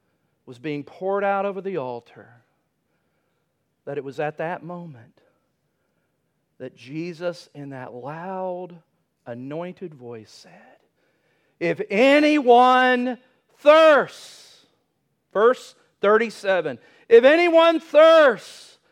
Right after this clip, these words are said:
let him come to me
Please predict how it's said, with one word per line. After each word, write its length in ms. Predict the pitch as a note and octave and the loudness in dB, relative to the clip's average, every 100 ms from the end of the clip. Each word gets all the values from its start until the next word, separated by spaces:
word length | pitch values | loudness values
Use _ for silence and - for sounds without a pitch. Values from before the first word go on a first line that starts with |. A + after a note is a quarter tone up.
| _ _ _ | _ _ _
let 360 | - F#3 C4 D4 | -4 2 4 6
him 280 | D4+ D4 C#4+ _ _ _ | 4 2 -2 _ _ _
come 600 | - B3+ C#4 D4+ D4+ D4+ _ _ | -4 2 4 4 0 -8 _ _
to 140 | - C4 | -6 -2
me 920 | B3+ E4 F#4+ F#4 D4 E3+ G2 _ | 0 2 2 2 0 -6 -14 _